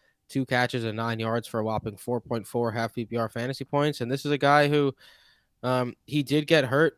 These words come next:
a couple of weeks ago. He left for a little bit, but he returned, and they weren't making a big fuss about the injury.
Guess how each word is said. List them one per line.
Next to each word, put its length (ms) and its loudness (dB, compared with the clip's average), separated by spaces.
a 60 -6
couple 260 0
of 60 -2
weeks 220 -2
ago. 440 2
He 260 -4
left 260 0
for 180 -2
a 40 0
little 200 0
bit, 240 2
but 120 -2
he 120 -2
returned, 520 -4
and 260 -4
they 120 -2
weren't 280 -2
making 320 -6
a 40 -6
big 260 -2
fuss 300 -4
about 240 -2
the 140 -4
injury. 500 -2